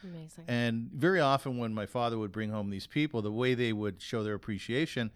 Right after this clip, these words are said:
Speaker 2: is by stealing from us. But
Speaker 1: Mm-hmm.
Speaker 2: that being said, my parents still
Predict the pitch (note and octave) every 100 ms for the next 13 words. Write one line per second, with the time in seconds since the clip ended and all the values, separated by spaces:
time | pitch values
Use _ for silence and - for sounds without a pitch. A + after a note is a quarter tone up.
0 | - - B2 G2+ A2+ G#2 - - F#3+ F#3+
1 | E3 - F2+ D2+ - D3 C3+ - F#3+ F3+
2 | - A2+ B2+ E3+ A#3 A3+ G3+ C#3+ - A2+
3 | B3 - _ _ _ - A2 G#2 - B2
4 | A#2+ A#2+ - - _ _ _ _ _ -
5 | - - G3 F3